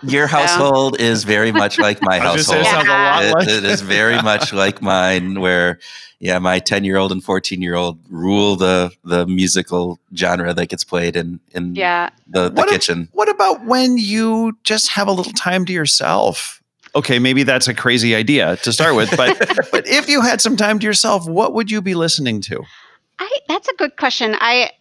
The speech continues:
Speaker 2: I don't u-, typically listen to music when I'm working, or, and, and I have sort of an aversion to having headphones in my ears. So
Speaker 1: Mm.
Speaker 2: s-,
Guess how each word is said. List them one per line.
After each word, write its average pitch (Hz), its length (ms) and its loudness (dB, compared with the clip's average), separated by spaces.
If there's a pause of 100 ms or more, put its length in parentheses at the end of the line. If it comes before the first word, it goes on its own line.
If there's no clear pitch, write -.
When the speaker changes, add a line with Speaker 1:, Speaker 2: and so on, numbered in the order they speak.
(360)
Speaker 2:
I 254 120 0
don't 311 280 2
u-, 247 140 -4
typically 254 460 -2
listen 220 300 -2
to 220 100 -4
music 196 360 -2
when 190 140 0
I'm 180 480 0
working, 190 460 0
or, 165 260 2
and, 180 260 0
and - 260 -10
I 233 100 2
have 302 180 0
sort 370 220 2
of 370 60 4
an 339 60 4
aversion 214 520 2
to 220 100 0
having 202 300 2
headphones 208 640 -2
in 240 80 0
my 240 120 2
ears. 233 360 0
So 190 340 2
Speaker 1:
Mm. 196 300 -4
Speaker 2:
s-, - 140 -10